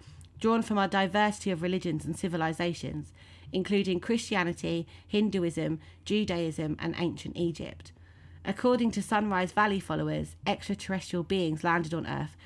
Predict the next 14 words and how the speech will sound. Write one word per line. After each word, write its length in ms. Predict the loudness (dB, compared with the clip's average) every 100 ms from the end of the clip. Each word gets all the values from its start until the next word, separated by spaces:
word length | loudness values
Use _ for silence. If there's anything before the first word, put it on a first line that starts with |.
| -20 -12 0
thirty-two 580 | 2 2 -2 -2 0 0
thousand 460 | 0 0 0 0 2
years 240 | 2 0
ago 280 | -6 -6 -6
to 100 | -6
advance 400 | -2 0 0 0
human 280 | -2 -2 -2
civilizations. 960 | -4 -4 -4 -2 -4 -4 -6 -8 -10 -14 -18 -20 -20 -20 -16 -2
The 100 | 2
beings 340 | 6 6 6 4
then 140 | 2
returned 440 | 2 4 4 4 0
to 280 | -4 -2
Earth 320 | 0 0 -2